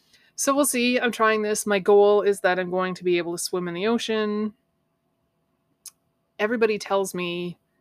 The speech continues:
that swimming in the ocean is actually easier than standing in a cold shower. So, <sighs> I mean, I'm a Canadian girl, right? I grew up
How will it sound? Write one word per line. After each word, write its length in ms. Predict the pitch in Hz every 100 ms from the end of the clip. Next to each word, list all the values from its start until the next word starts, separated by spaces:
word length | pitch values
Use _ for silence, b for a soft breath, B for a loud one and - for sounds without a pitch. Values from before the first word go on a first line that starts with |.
| _
that 320 | 170 170 165
swimming 340 | - - 196 190
in 60 |
the 120 | 175 175
ocean 360 | 180 - 220
is 160 | 190 175
actually 460 | 165 180 - 180 175
easier 680 | 170 170 185 220 240 254 233 -
than 160 | 180
standing 420 | 175 - 160 165
in 80 | 165
a 60 | 160
cold 260 | - 156
shower. 460 | - 147 120 135 165
So, 340 | - 170 175 165 b b b b b b b _ _ _ _ _ _ _
<sighs> 800 | _ _ _ _ _ _ _ -
I 720 | - 190 190 - - 180 190
mean, 180 | 202 202
I'm 120 | 226
a 60 | 311
Canadian 460 | - 214 247 220 175
girl, 360 | 170 170 175
right? 360 | 165 202 220 240
I 140 | 220 233
grew 220 | 247 226
up 180 | 220